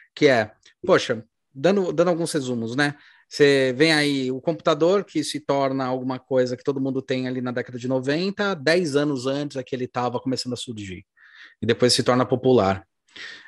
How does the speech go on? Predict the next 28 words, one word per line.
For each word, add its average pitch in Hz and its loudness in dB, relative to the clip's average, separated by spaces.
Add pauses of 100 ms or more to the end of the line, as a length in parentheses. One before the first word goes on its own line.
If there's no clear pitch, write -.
É, 117 4
a 139 4
internet, 165 4
que 127 -2
já 135 6
era 160 4
uma 160 2
coisa 156 2
que - -16
tava 139 -2
vindo 135 -2
na 131 -2
década 123 -6
de 120 -10
noventa, 131 -2
até 214 0
antes, 156 0
dependendo 123 -4
de 113 -10
como 127 -2
você 123 -2
avalia 113 0
ela, 131 0
mas 120 -8
a - -6
internet 135 -4
como 123 -2
base, 143 -2